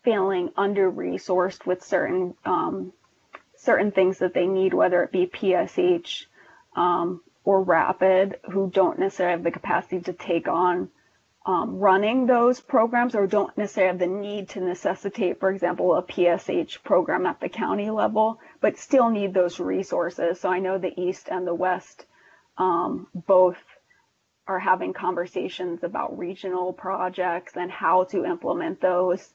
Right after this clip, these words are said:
Um, the West has two very large, um, regional rapid rehousing projects, um, that cover entire rabs. I know the East has that as well in,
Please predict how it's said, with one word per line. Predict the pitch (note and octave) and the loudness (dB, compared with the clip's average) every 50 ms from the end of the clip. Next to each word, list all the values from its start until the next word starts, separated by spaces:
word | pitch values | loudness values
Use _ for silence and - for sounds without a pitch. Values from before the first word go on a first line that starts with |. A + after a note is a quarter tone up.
| _ _ _ - _ _ _ | _ _ _ -20 _ _ _
Um, | - F#3 F3+ F#3 | -2 -2 -2 0
the | F3 E3+ | 2 2
West | F3 F3+ - F3 F3 F3+ - - | 2 2 2 2 2 0 -4 -8
has | - - - E3 D#3+ - - | -6 -4 -4 -4 -4 -6 -12
two | - - - G4 F#4+ B3+ - E4+ C#4 F#3 - _ _ _ _ - | -14 -8 -4 -2 0 0 0 0 -2 -4 -6 _ _ _ _ 2
very | G3+ G3 F3 F#3 F#3 F#3 | 4 4 4 4 2 0
large, | F#3 F3 E3+ F3 F3+ F3+ F#3 F3+ F3 F3+ - - - - - _ _ _ _ _ _ _ _ - | 0 2 2 2 2 2 2 0 -2 -4 -8 -12 -14 -16 -20 _ _ _ _ _ _ _ _ -8
um, | - - - B2+ - - - - - - _ _ _ _ _ _ _ _ _ _ _ _ _ - | -8 -6 -6 -6 -8 -8 -8 -10 -12 -14 _ _ _ _ _ _ _ _ _ _ _ _ _ -10
regional | F#3+ G3+ F#3+ F3 F#3 - G3+ - F#3 F3+ | -6 -4 -4 -4 -6 -6 -6 -6 -4 -4
rapid | F3+ F#3+ F#3+ - - - F#3 | -2 -2 -2 -2 -2 -4 -4
rehousing | F#3 F3+ F#3 F#3 G#3 G3 G#3 A3 A3+ B3 A#3 G#3+ | -2 -2 -4 -2 -2 -2 -2 -2 -2 -2 -4 -4
projects, | G#3+ - A#3 G3+ G3 G3 G#3+ G3+ A3 F#3+ G3 F#3 G3+ - - - - _ _ _ _ _ _ _ | -4 -4 -2 -2 0 -2 -2 0 0 0 0 -2 -4 -8 -14 -20 -20 _ _ _ _ _ _ _
um, | - - F3 F#3 | -4 -2 0 0
that | F#3+ F#3+ - - | 0 0 -2 -2
cover | - - F#3 F3+ F3+ F3+ | 0 0 2 4 4 2
entire | - F#3+ F#3+ - G3+ F#3 - - F#3+ F#3+ | 2 2 -2 -4 -2 -2 0 0 0 0
rabs. | F#3 F#3+ F#3 F#3+ G3 F#3 G3 F#3+ F#3+ - | 2 2 2 4 4 4 4 2 0 -2
I | E3+ - E3+ | -4 -2 -2
know | F3+ F3 F3+ F3 | 0 0 0 0
the | - - - - - - - - - _ _ - | 0 0 0 0 0 -2 -4 -8 -12 _ _ -2
East | G#3+ G#3 - - - - | 0 0 0 0 -4 -4
has | - D3 - E3 - | -2 0 0 0 0
that | - F3 E3+ - - - - _ | 0 0 2 2 0 -4 -6 _
as | - F#3 F3+ F#3 | -8 -8 -4 0
well | F3+ F3 F3 F3+ F3 D#3+ | 2 2 4 4 2 0
in, | - - - F4 - - F4 | 0 0 0 0 0 -2 -4